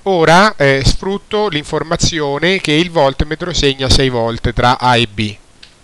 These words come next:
Infatti, questa differenza di potenziale, delta V parallelo, eh, tra A e B, sei volt, si può calcolare, eh, molti-, con la legge,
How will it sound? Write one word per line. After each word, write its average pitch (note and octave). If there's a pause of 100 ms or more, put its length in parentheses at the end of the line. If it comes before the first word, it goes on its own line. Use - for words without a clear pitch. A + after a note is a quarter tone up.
(140)
Infatti, C#3+ (140)
questa C3+
differenza C3
di A#2
potenziale, B2
delta A#2+
V A#2+ (400)
parallelo, A#2+
eh, A2+
tra A2+
A A2+
e A#2
B, A#2+ (680)
sei C#3
volt, A#2+
si C3+
può D#3
calcolare, G3 (360)
eh, B2
molti-, C3 (240)
con D#3
la D#3+
legge, C#3+